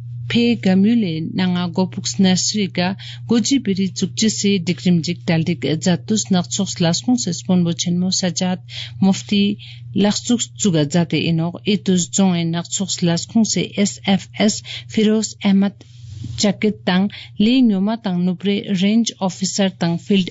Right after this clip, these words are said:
Lastet Pagunang Thusa Jate Nok Gyalong Sorik Tenas Khang Le Taldik Ka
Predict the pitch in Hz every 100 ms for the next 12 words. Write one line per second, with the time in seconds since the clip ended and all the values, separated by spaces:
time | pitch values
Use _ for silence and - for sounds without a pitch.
0 | - 185 175 - 247 - 147 151 156 160
1 | - 180 165 156 165 156 156 151 170 -
2 | - - - - 220 226 277 294 285 240
3 | 220 226 - 208 208 208 - 220 220 -
4 | 190 196 202 196 175 180 202 165 - 170